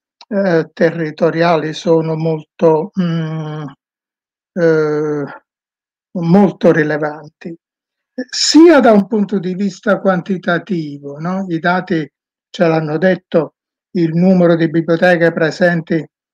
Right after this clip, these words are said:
nelle diverse aree territoriali, eh, il fatto di avere una biblioteca ogni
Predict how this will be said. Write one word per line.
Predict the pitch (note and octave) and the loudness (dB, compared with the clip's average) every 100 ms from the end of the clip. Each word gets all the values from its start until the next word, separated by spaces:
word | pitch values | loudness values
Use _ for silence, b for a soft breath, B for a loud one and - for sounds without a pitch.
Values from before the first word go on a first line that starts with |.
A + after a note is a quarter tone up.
| _ _ | _ _
nelle | F#3 E3 D#3+ | -4 0 0
diverse | E3+ D#3+ F3 E3 - - G#3 E3+ D3 - _ _ _ _ _ _ _ _ | -2 0 0 0 -4 -6 0 0 0 -8 _ _ _ _ _ _ _ _
aree | - F#3 F3+ F3 | -2 2 4 4
territoriali, | F3 E3+ D#3 D3+ E3 F3+ F#3 E3 D#3 D3+ _ _ _ - | 2 0 -2 -4 -2 2 2 0 -4 -10 _ _ _ -10
eh, | F#3+ E3 | -2 -2
il | F3+ E3 | 0 -4
fatto | - F#3+ F3 - | 0 0 2 0
di | E3+ | 2
avere | E3 E3 F3+ E3+ | 2 2 2 2
una | E3 D#3+ | 2 2
biblioteca | D#3 D3+ E3+ E3 F#3+ F#3 F#3 D#3+ | -2 -2 0 2 4 4 4 4
ogni | E3+ E3+ F3 E3 | 4 2 0 -2